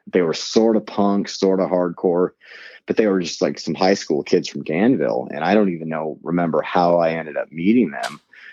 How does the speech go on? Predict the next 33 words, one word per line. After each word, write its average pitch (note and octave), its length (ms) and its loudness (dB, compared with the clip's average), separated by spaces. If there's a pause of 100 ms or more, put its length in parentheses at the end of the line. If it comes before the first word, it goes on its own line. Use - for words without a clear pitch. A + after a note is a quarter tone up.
(360)
but G2+ 100 2
I F2 80 4
was E2+ 140 2
given F#2 280 2
a D2 60 -2
flyer F2 560 2
for, C#2+ 640 -2 (680)
for F#2 160 -6
that D2 240 -2
Danville D2 380 -6
Grange E2 380 -2
show. - 400 -4 (480)
And E2+ 120 -4
it's E2 120 -6
like, C#2+ 140 0
"Okay, F2 340 2
this F2+ 240 2
isn't, F#2 460 2
this G#2 240 2
isn't, E2+ 400 0
you E2 80 -2
know, D2 180 -2
an D2 80 -2
eighth D#2 200 -4
grade D2 260 0
kid E2 260 2
trying C#2+ 240 -2
to - 60 -6
figure D2+ 300 -2
out C2+ 120 -2
how C#2+ 220 0
he's C#2 220 -6
gonna C2 360 -8